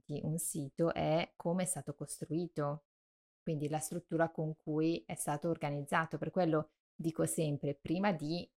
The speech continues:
creare un sito dovete fare un, una consulenza seo, perché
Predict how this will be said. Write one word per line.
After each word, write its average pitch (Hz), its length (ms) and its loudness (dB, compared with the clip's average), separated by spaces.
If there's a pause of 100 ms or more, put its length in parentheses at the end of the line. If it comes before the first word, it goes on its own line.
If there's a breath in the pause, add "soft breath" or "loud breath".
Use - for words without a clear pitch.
creare 151 380 0
un 156 140 0
sito 160 720 -2 (100)
dovete 175 600 -2 (260)
fare 165 540 4 (160)
un, 151 500 -2 (440)
una 165 200 0
consulenza 156 540 -2
seo, 147 420 -2
perché 196 520 -2